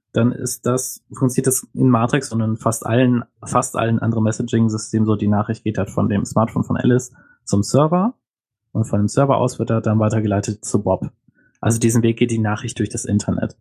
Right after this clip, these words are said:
Transportverschlüsselung bedeutet, dass die Nachricht auf dem Weg von Alice zum Server verschlüsselt ist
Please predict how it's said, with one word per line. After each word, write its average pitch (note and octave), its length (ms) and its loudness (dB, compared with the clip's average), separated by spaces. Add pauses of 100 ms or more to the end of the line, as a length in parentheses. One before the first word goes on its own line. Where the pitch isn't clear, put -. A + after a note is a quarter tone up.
(280)
Transportverschlüsselung E3+ 880 2
bedeutet, D3+ 480 -2
dass C3 80 -6
die - 80 -2
Nachricht A#2 400 0
auf A2 160 -6
dem A#2 380 2
Weg A#2+ 240 0
von A2 180 0
Alice C3 500 -2
zum G#2+ 200 0
Server D3 360 2
verschlüsselt D#3+ 480 0
ist - 320 -2